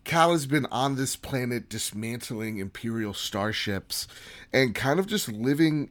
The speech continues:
a secret life, right? He was a Padawan. He has learned the Jedi path, but ever since Order sixty-six, he's had to be in hiding. And one day when he's on the job,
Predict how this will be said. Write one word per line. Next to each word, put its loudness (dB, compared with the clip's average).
a -2
secret -4
life, -2
right? 4
He 0
was 4
a 0
Padawan. -2
He -6
has 0
learned 0
the 0
Jedi 0
path, 0
but -2
ever 0
since -4
Order 4
sixty-six, 0
he's 0
had 4
to 4
be 4
in 2
hiding. 2
And 4
one 4
day 6
when 4
he's -2
on 2
the 2
job, 0